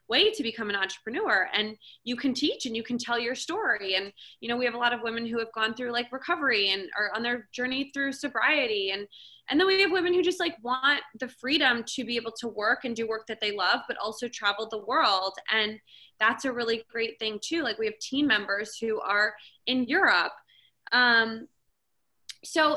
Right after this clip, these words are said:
it, it, it's really an exciting time that we're in. Um, and I think that our business has just opened so many doors for us, yes, but also for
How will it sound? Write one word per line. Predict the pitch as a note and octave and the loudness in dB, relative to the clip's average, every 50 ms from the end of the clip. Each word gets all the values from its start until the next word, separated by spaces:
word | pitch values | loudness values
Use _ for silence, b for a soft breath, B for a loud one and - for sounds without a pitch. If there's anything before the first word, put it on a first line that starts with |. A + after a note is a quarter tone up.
| - | 2
it, | - F4 - - | 2 0 0 0
it, | C#4+ D4+ - | -4 -2 0
it's | E4 D#4 - D4 | -2 -2 -2 -4
really | C4+ C4+ E4+ F4+ F#4 F4 E4+ D#4 - | -2 2 2 2 4 4 2 2 0
an | - - B3 A#3+ | 0 -2 0 0
exciting | A#3 - - - - - A#3 A#3 A#3 A#3 A3+ A3 G#3+ G#3 G#3 G3+ G3+ - - _ _ _ _ _ _ _ _ _ - - | -2 -2 -4 -10 0 2 2 2 4 2 2 0 0 0 -2 -6 -10 -12 -18 _ _ _ _ _ _ _ _ _ -14 -12
time | - - F#3 F3+ G3+ A#3 C4 D4 | -6 2 4 6 6 6 6 6
that | E4 D#4 - | 4 4 2
we're | D#4+ E4+ E4 | 2 0 0
in. | - - D#4+ D#4+ D#4+ E4+ E4+ F#4 F4+ - b b b b b b _ - - | 2 2 2 2 2 2 2 0 -2 -4 b b b b b b _ -2 2
Um, | A3+ A3+ A3 A3 G#3+ G#3 G3+ G3+ G3 G3 F#3+ G3 - - _ _ _ _ _ - _ - - - | 4 4 6 6 4 4 2 0 -4 -8 -10 -14 -16 -18 _ _ _ _ _ -20 _ -12 -6 -4
and | A#3+ A#3+ | 2 4
I | A#3+ B3 A#3+ | 4 4 2
think | A#3+ - - C4 C4 C4 C4 B3+ B3+ - - | 0 -4 0 0 0 0 -2 -10 -12 -2 2
that | A#3+ A3+ A3+ G#3+ G#3 G3+ G3+ - - - - _ _ _ _ _ _ - | 4 6 8 8 6 6 4 2 -4 -8 -20 _ _ _ _ _ _ 0
our | - A#3 A#3 A3+ A3+ | 2 2 2 2 0
business | - A3+ A3+ A3+ B3 A#3+ A#3+ | -2 -2 -2 -2 -6 -6 -6
has | B3 A#3+ A3 - | -6 -8 -6 -6
just | A3 G#3 G#3+ - | -8 -10 -8 -4
opened | - A3 A3 - A3 G#3+ G#3 | -2 -2 -2 -2 -4 -6 -6
so | - - A3 G#3 | -6 -6 -6 -4
many | G#3 G3+ G3 G3 G3 F3 - | -2 -2 -4 -4 -4 -6 -4
doors | A#3 A#3 A#3 A3+ G#3 G3+ F#3+ G3 F#3+ - B B B B B - | -2 0 2 4 2 2 2 0 -4 -10 B B B B B -6
for | C4+ C#4 - - | -6 -4 6 8
us, | F4 F#4+ E4 D4 - - - G#3+ | 8 8 8 6 2 -6 -4 0
yes, | B3+ A#3+ A3+ G#3 G#3 - - - | 0 0 0 0 -4 -8 -8 -8
but | A#3 - | -8 -6
also | - G#3 A3 A3+ A3 - A3+ G#3 G3+ | -4 -4 -4 -4 -4 -6 -8 -8 -8
for | - - G#3+ G3+ G3+ F#3+ F#3 F3+ - | -10 -10 -6 -2 -2 0 -2 -2 -6